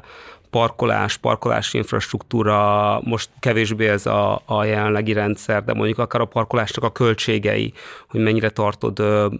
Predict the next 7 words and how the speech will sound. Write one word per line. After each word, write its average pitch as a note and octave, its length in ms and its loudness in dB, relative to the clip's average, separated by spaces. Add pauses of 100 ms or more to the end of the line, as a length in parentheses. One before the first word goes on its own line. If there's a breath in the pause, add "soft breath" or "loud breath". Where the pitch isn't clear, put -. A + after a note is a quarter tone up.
(440)
túl A2+ 260 0
olcsónak, G#2+ 600 -2
mennyire G#2 260 0
tartod G#2+ 320 -4
a - 20 -4
parkolóhelyeket, G#2+ 1000 -2
ö, G#2+ 160 2